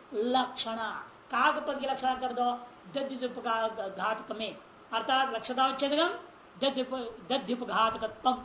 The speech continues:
तेन रूपेण दद्युप-, दद्युपघातकानां सर्वेषां काक, बिडाल, कुक्कुट, सारमेयादीनां शक्ति लक्षणानां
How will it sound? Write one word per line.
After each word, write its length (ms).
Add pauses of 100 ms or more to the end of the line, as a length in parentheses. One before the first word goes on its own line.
(640)
तेन 300
रूपेण 400 (680)
दद्युप-, 760
दद्युपघातकानां 1160 (240)
सर्वेषां 840 (480)
काक, 400
बिडाल, 460
कुक्कुट, 520
सारमेयादीनां 1200 (360)
शक्ति 380
लक्षणानां 720